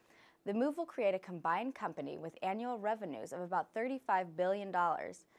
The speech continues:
serve markets that estimated to be worth one hundred and thirty-eight billion dollars by twenty twenty, and provide strong positions in such areas as mobile devices, automotive technology,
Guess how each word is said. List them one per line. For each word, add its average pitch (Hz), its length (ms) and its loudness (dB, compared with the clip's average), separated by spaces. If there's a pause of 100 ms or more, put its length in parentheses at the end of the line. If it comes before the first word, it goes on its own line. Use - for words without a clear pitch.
(220)
serve 214 220 -2
markets 208 440 0
that 202 200 0
estimated 247 580 -4
to 254 100 -10
be 254 140 -4
worth 160 320 -2
one 175 220 -6
hundred 202 320 -6
and 180 120 -10
thirty-eight 190 600 0
billion 220 320 0
dollars 123 340 0
by 165 140 -2
twenty 180 320 -6
twenty, 180 420 -6 (480)
and 185 120 -4
provide 208 380 4
strong 254 360 2
positions 185 560 -4
in 160 80 -10
such - 320 -2
areas 202 440 0
as 165 140 -6
mobile 175 320 0
devices, 170 640 -2 (120)
automotive 190 480 0
technology, 214 720 -4